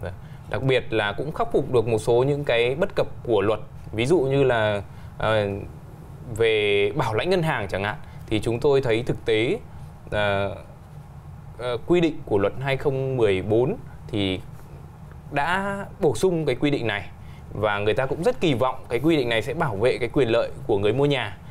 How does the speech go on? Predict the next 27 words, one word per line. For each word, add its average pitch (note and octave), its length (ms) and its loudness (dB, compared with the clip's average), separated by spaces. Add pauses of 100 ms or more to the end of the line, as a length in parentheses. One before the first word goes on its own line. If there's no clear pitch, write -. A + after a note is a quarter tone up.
(280)
Nhưng D#3+ 140 2
mà C#3 100 2
thực A2+ 180 -2
tế A#2 340 4
thì, G#2+ 300 2 (480)
ờm, G2 560 0 (500)
các G3 160 0
ngân F#3 180 4
hàng A#2+ 300 -2 (380)
và G2+ 180 2
các - 160 -2
chủ C3 100 0
đầu F#2+ 140 2
tư B2 200 2
thường G2+ 360 2 (140)
chỉ F#2 200 -6
họ G#2 260 -2
thỏa G#2 200 -2
thuận A#2+ 240 -4
với G#2 120 0
nhau B2+ 280 0 (140)
về G#2+ 120 6
việc F#2+ 260 -2
là F#2 120 -8 (220)
có B2+ 280 2
bảo F#2 180 -4
lãnh C3 260 -2